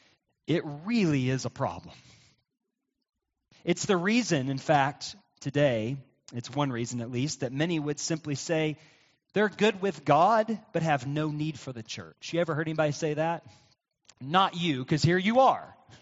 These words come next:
But you've heard this. It sounds right to so many people.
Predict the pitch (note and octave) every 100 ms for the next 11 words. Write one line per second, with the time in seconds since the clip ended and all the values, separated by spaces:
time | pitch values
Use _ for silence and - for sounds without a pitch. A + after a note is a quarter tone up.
0 | _ _ _ _ _ _ _ _ _ _
1 | - A3+ D4 G3 C4 D4 D3 - - -
2 | - - _ _ _ _ _ _ _ _
3 | _ _ _ C6+ _ _ _ _ _ _
4 | _ _ _ _ _ _ _ _ _ _
5 | _ _ _ _ - G#3+ - - C4 C#4+
6 | C#4+ A#3+ D3 C3 F3+ G3+ - - - -
7 | D3+ - G3+ G#3 G3 F3+ E3+ E3 - -
8 | -